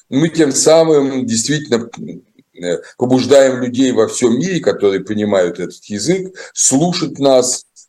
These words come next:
ну и, возможно, даже любить Россию. А эти люди, они ничего подобного и не делают, и не умеют, и не стремятся. Понимаете, они, э, пытаются не, э,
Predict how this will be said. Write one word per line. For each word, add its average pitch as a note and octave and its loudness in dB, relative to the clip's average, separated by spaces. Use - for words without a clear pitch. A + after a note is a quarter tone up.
ну C#3 2
и, - 2
возможно, B2 2
даже G#2+ 0
любить G2 -12
Россию. - -6
А C#3 6
эти A3 2
люди, C3+ 0
они C3+ 2
ничего B2+ -2
подобного A#2 2
и A2 0
не A2+ 0
делают, D3 0
и G2+ -10
не G#2+ -4
умеют, A2 -2
и F#2+ -10
не F2+ -10
стремятся. G2+ -4
Понимаете, A2 2
они, A#2+ 2
э, G#2+ 2
пытаются B2+ 2
не, B2 2
э, G#2 2